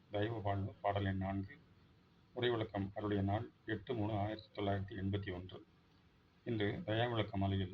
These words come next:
நான்காவது பாடலுக்கு விரிவான விளக்கம் காண்போம். மூன்றாவது பாடல் தாயெனத் தொடங்கி சார்ந்த கற்பகமே என முடிவடைந்தது. அந்தாதி பாடலானதால் முடிவே முதலாகி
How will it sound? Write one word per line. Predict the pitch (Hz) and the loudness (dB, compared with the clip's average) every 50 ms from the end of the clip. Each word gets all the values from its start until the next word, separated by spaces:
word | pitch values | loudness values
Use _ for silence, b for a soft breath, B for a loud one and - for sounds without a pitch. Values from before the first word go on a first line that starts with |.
| 110 | -6
நான்காவது | 107 95 101 117 127 127 127 123 113 110 | -4 -2 -2 -2 0 0 0 -2 -2 -2
பாடலுக்கு | - 104 98 98 98 95 - - 104 | -4 -4 -4 -4 -4 -6 -8 -10 -10
விரிவான | 95 92 104 104 113 113 113 - | -6 -4 -2 0 0 0 -2 -4
விளக்கம் | - 95 95 92 - - 117 123 - | -6 -8 -10 -10 -10 -12 -14 -12 -6
காண்போம். | - 98 95 95 92 90 92 98 92 - - - - - - B B B B B B B B B B - - - - - | -4 -2 -2 -2 -4 -6 -6 -6 -6 -8 -12 -20 -20 -20 -20 B B B B B B B B B B -20 -20 -20 -10 -6
மூன்றாவது | 120 131 139 131 135 139 135 135 131 120 - | -4 -4 -2 0 2 4 4 4 2 -4 -4
பாடல் | - 104 104 104 101 92 92 104 113 - - - - _ - - _ - - - - - | 0 0 0 0 0 -4 -4 -6 -8 -12 -16 -20 -20 _ -20 -20 _ -20 -20 -16 -2 2
தாயெனத் | 120 120 120 120 127 131 127 - | 2 2 4 2 0 -2 -2 -4
தொடங்கி | - 107 104 104 104 110 110 123 - - _ - | -4 -4 -2 -2 -2 -4 -4 -6 -8 -10 _ -20
சார்ந்த | - - 113 110 113 117 120 127 127 135 139 | -8 -2 2 4 4 4 2 0 -2 -4 -4
கற்பகமே | - - 98 - - 113 98 110 113 110 110 113 110 95 98 95 - - - - - - - - - | -4 -4 -8 -6 -4 -4 -4 -2 0 0 0 0 0 0 -2 -4 -8 -16 -20 -20 -20 -20 -20 -6 -2
என | 110 101 | 0 2
முடிவடைந்தது. | 98 98 101 101 98 92 92 92 - - - - - - - - - - - - - - - - | 2 2 0 0 0 0 -2 -2 -4 -10 -16 -18 -20 -20 -20 -20 -20 -20 -20 -20 -20 -16 -8 -2
அந்தாதி | 107 110 117 123 123 117 113 | 0 2 2 2 2 2 -2
பாடலானதால் | - - 107 98 98 98 95 98 98 95 95 107 110 98 95 90 - - - - - - - - - - - - | -4 0 0 2 2 2 2 2 0 0 0 0 0 -2 -2 -4 -8 -12 -20 -20 -20 -20 -20 -20 -20 -20 -14 -6
முடிவே | - 110 110 98 104 104 117 | -2 -2 0 2 2 2 0
முதலாகி | 123 117 101 104 107 104 101 - - 117 | -2 -4 -4 -2 -2 -2 -4 -6 -10 -16